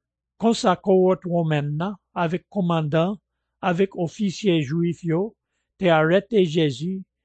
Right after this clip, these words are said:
et te maré li. Yo te mené li premièrement, beau côté Anne, parce que lui-même te beau-père à Caiaphas, qui te haut prêtre dans l'année ça. Et puis c'était Caiaphas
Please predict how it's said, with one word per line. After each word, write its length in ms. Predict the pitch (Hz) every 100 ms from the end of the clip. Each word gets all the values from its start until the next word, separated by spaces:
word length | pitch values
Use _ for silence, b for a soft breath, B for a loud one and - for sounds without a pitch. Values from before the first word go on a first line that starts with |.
| _
et 100 | -
te 160 | - 175
maré 420 | 165 165 165 143
li. 200 | 135 127 - _ _ _ _ _ _ _ _ _ _ _ _ _ _ _ _ _ _ _ _
Yo 220 | - 165 165
te 120 | 190
mené 360 | 175 202 196
li 140 | 196 196
premièrement, 720 | - 180 170 170 156 170 214 -
beau 180 | 160 160
côté 380 | - 196 202 202
Anne, 360 | 175 165 151 143 _ _ _ _ _ _ _ _
parce 260 | - 185 -
que 80 | 196
lui-même 500 | 170 175 190 202 208
te 160 | 214
beau-père 560 | 175 180 175 196 175 190 185
à 100 | 175
Caiaphas, 640 | 196 170 156 - 185 220 _ _ _ _ _
qui 140 | 196
te 100 | 180
haut 240 | 180 165 190
prêtre 420 | - 185 180 _
dans 180 | 190 151
l'année 360 | 151 156 156 147
ça. 420 | - 147 139 143 _ _ _ _ _ _ _ _ _ _ _ _ _ _
Et 100 | -
puis 220 | 180 214 208
c'était 400 | - 214 226 190
Caiaphas 640 | 202 185 170 - 208 220